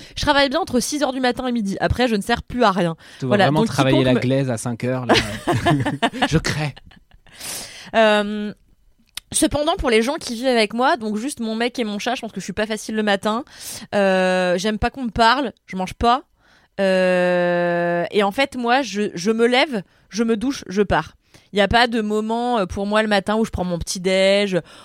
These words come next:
Speaker 1: où tu vois, je sacralise un petit peu le rituel du lever. Il y a pas du tout ça. Je me réveille, je saute sous la douche, je me casse.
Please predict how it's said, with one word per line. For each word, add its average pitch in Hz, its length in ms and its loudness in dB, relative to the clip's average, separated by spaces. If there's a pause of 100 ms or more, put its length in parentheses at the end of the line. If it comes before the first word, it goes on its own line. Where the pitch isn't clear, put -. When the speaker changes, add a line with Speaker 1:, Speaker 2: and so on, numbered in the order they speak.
Speaker 1:
où 196 180 -6
tu 214 140 -8
vois, 202 300 4
je 185 160 0
sacralise 196 460 0
un 196 100 2
petit 180 140 -6
peu 208 120 -2
le 190 100 2
rituel 180 320 0
du 185 100 -4
lever. 190 400 2 (220)
Il - 40 -2
y 180 40 4
a 175 40 4
pas 202 140 2
du 196 100 -10
tout 220 140 -10
ça. 220 340 0
Je 170 120 -6
me 185 120 2
réveille, 185 540 2
je 170 140 0
saute 202 180 -4
sous - 80 -6
la 175 100 2
douche, 185 320 -8
je 180 100 -6
me 185 120 0
casse. 196 380 0